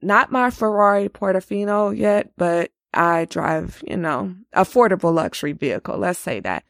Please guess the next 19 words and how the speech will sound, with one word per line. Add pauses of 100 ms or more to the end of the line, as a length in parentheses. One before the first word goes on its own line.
(120)
So
to
be
in
this
car, (240)
it
felt
a
little
off
because,
you
know,
I
drive
a
two-seater,
but